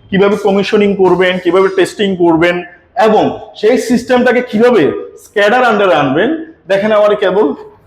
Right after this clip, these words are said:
আমার অ্যাডভান্স কন্ট্রোলার ইন-, ইনসাইডে, সে কেবল আমাদের সরাসরি কোথায় চলে গেছে, scada ল্যাবে চলে গেছে, ঠিক আছে। এর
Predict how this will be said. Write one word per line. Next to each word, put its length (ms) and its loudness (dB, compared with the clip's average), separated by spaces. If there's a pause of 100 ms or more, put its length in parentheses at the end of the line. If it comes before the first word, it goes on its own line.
(600)
আমার 180 2
অ্যাডভান্স 320 0 (100)
কন্ট্রোলার 340 2 (160)
ইন-, 120 -6 (100)
ইনসাইডে, 400 0 (640)
সে 100 0 (540)
কেবল 300 4 (120)
আমাদের 280 0
সরাসরি 440 -2
কোথায় 260 -2
চলে 160 2
গেছে, 220 -2 (720)
scada 300 2
ল্যাবে 220 2
চলে 180 -4
গেছে, 200 -16 (300)
ঠিক 180 0
আছে। 140 0 (560)
এর 80 4